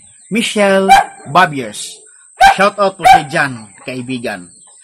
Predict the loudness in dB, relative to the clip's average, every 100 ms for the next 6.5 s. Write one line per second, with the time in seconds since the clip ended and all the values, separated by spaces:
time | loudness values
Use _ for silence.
0 | _ _ -10 -8 -6 -4 -4 -6 -6 -6
1 | -4 -6 -6 -8 -8 -12 _ _ -10 -8
2 | -8 -8 -8 -10 _ _ _ _ _ _
3 | _ _ _ -8 -6 -4 -6 -4 -4 -4
4 | -6 -8 -8 -12 -14 -12 -10 -10 -12 -12
5 | -14 -12 -12 -12 -12 -10 -10 -10 -10 -10
6 | -10 -10 -10 -12 -14